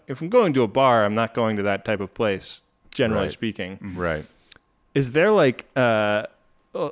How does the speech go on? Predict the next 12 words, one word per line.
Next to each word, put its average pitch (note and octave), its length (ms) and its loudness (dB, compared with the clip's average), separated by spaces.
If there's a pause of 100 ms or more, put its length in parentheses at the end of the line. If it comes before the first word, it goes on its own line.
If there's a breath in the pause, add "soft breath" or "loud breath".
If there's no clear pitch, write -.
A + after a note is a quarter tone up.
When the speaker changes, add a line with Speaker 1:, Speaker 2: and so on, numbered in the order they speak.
Speaker 1:
like, B2 380 -2 (280)
how - 160 -2
much B3 220 -2
interaction E3 460 -2
do C3 60 -2
you B2 60 0
guys A#2 160 0
have A#2 200 0
with A2 200 -8
those A#2 240 0
kinds A#2 400 -4
of G2+ 180 -6